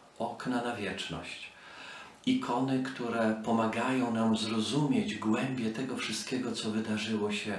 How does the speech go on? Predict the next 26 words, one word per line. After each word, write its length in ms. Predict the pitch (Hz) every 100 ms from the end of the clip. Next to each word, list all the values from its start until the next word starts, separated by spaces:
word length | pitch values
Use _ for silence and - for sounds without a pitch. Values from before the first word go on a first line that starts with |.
| -
w 100 | 107
Jerozolimie, 760 | 107 104 104 101 95 92 87 87 - - - -
co 140 | - 110
uczynił 440 | 110 - 110 113
dla 220 | 104 107
nas 240 | 117 - -
Jezus. 680 | 139 - - - - - - - - - - - - -
I 160 | 113
jakie 360 | - 170 - 185
w 160 | -
tym 160 | 135 120
wszystkim 520 | - 147 - - 131
jest 340 | 127 - - - - -
moje 520 | 110 104 104 104 - -
miejsce? 680 | 98 85 80 - - - - - - - - - - - - - -
Pierwszą 360 | 147 151 165 -
ikoną, 600 | - 139 156 127 95 - - - - -
bo 440 | 107 101 95 95 92
w 40 | 110
Niedzielę 360 | 107 120 123
Palmową 760 | - 110 107 117 127 120 113 - - - - -
na 80 | 107
samym 300 | 123 143 127
początku 540 | - 131 139 139 120
każdej 360 | - 139 139 120
liturgii 760 | 110 110 160 175 165 95 92